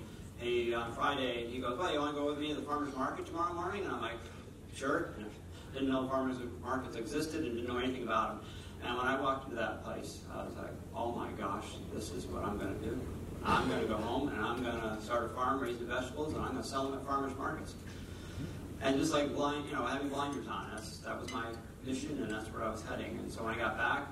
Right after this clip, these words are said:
I worked for a farmer, uh, vegetable farmer, and learned an awful lot of things of what not to do. And then, then, uh, started the next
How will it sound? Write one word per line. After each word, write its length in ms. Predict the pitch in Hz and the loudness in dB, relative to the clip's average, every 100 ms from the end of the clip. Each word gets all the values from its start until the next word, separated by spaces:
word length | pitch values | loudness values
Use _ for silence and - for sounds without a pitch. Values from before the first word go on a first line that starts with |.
| - | -6
I 100 | - | -4
worked 260 | - - | -2 -2
for 160 | 120 117 | 0 0
a 40 | - | 0
farmer, 460 | - - 151 - - - - - - - - | 0 2 2 0 -2 -8 -10 -8 -8 -6 -2
uh, 220 | 117 117 | 0 2
vegetable 300 | - 143 151 | 0 2 2
farmer, 340 | 147 151 165 | 6 6 6
and 100 | - - | 2 2
learned 180 | - | 0
an 60 | 117 | 0
awful 340 | - 135 123 | 0 -2 0
lot 180 | 127 - | 0 0
of 80 | - | 0
things 220 | 139 151 | 0 0
of 100 | - | 0
what 140 | - 127 | -2 0
not 320 | 139 143 - | 0 0 0
to 40 | |
do. 260 | 143 185 - - - - - - - | 2 2 0 -6 -10 -10 -12 -10 -6
And 360 | 127 131 131 131 | 2 4 6 6
then, 400 | 135 139 139 120 | 6 4 2 0
then, 320 | 131 139 147 | 2 2 4
uh, 160 | 139 135 | 2 0
started 340 | 131 143 147 | 0 2 2
the 40 | 139 | 0
next 180 | 143 | -2